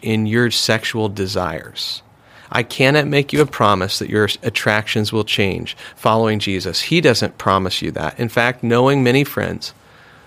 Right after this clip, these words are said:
who are walking with Jesus and struggling with same-sex attraction, I suspect for most, those desires won't foundationally change. Here's what I can tell you. Saying no to sin is worth it to follow Jesus.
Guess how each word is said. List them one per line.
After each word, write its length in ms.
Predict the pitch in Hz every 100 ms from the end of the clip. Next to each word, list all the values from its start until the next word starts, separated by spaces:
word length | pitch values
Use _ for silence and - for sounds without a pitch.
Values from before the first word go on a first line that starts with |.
| -
who 200 | 123 113
are 80 |
walking 460 | 107 113 131 135 117
with 100 | 101
Jesus 440 | 101 101 101 -
and 80 | 101
struggling 400 | - 117 123 131
with 100 | 117
same-sex 560 | - 113 117 - 117 -
attraction, 480 | 110 104 113 - -
I 140 | 110
suspect 500 | 104 120 - 120 -
for 140 | -
most, 580 | 107 117 135 110 131 - - - - -
those 240 | 120 127
desires 480 | 131 123 131 139 117
won't 400 | 117 131 143 -
foundationally 760 | - - 87 85 82 - 78 -
change. 480 | - - 92 - - _ _ _ _ _ _ _ _ - -
Here's 240 | - 131
what 120 | 131 127
I 80 |
can 320 | 123 - 120 110
tell 180 | 87
you. 140 | 82 - _ _ _ _ _ _ _ _ -
Saying 400 | - 131 123 117
no 220 | 120 135
to 120 | 131
sin 340 | 101 - 113 101
is 120 | 95
worth 300 | 98 101 87
it 80 | -
to 100 | -
follow 320 | 98 92 87
Jesus. 580 | 87 87 - - -